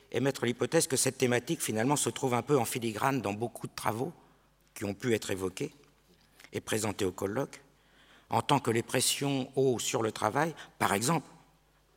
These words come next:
perturbent notamment la construction de l'identité professionnelle.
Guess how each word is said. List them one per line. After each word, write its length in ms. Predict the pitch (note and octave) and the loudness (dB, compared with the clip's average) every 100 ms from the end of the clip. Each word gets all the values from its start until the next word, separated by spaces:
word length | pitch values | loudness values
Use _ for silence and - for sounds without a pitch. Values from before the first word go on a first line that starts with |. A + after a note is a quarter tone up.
| _ _ - _ - | _ _ -20 _ -4
perturbent 400 | A2+ - C3 G2+ | -4 0 0 2
notamment 360 | A2+ A2 B2+ | 0 2 2
la 80 | B2+ | 2
construction 440 | - G#2+ F#2 - A2+ | 0 -4 -6 -6 -6
de 60 | |
l'identité 520 | G2 F#2+ F#2+ - G2 - - _ - | -4 -6 -8 -6 -6 -6 -18 _ -12
professionnelle. 520 | G#2 - - C2+ A#1+ | -8 -6 -6 -8 -12